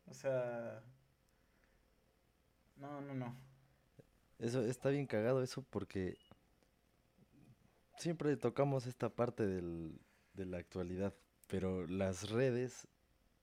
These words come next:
Speaker 2: es parte de lo que están haciendo. O sea, antes,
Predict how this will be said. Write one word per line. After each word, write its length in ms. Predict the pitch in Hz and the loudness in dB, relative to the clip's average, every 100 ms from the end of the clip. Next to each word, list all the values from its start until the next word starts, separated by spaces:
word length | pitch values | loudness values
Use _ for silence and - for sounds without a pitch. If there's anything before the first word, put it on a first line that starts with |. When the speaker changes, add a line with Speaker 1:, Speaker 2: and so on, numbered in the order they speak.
| - | -4
Speaker 2:
es 440 | 110 104 - - - _ _ - _ | -2 -2 -8 -14 -20 _ _ -20 _
parte 340 | 110 107 107 | 0 0 0
de 120 | 95 | 0
lo 140 | 95 90 | 0 -2
que 80 | - | -6
están 240 | - 92 | -4 -2
haciendo. 440 | 92 107 107 113 - - - - - _ _ - - - | -2 0 2 0 -4 -16 -20 -20 -20 _ _ -20 -18 -6
O 100 | 95 | 0
sea, 180 | 107 | 4
antes, 420 | 107 120 127 - | 4 4 2 0